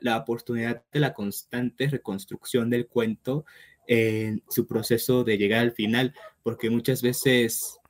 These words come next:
cuando escribo el segundo párrafo, que escribí el primer párrafo al día siguiente,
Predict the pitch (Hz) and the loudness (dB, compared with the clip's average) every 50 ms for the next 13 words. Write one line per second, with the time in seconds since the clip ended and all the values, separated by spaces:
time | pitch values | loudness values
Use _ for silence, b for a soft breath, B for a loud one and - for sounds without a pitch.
0 | _ _ _ - 110 110 208 202 - - 143 151 160 156 131 113 120 135 135 - | _ _ _ 0 2 2 2 0 0 4 6 6 8 8 6 2 4 2 2 2
1 | - 147 143 139 143 147 147 120 - _ - 98 92 95 - - 104 - - 117 | 6 4 6 6 4 2 2 -2 -6 _ -2 -2 -2 -2 -2 -4 -4 2 4 4
2 | 117 117 117 127 120 135 151 - 117 123 143 - - 95 101 101 107 107 - - | 4 4 4 2 0 2 0 -2 -2 -2 -2 -2 -2 -2 0 -2 -2 -2 -4 -2
3 | 131 135 131 131 120 _ 139 156 160 | 0 2 2 2 0 _ 0 0 0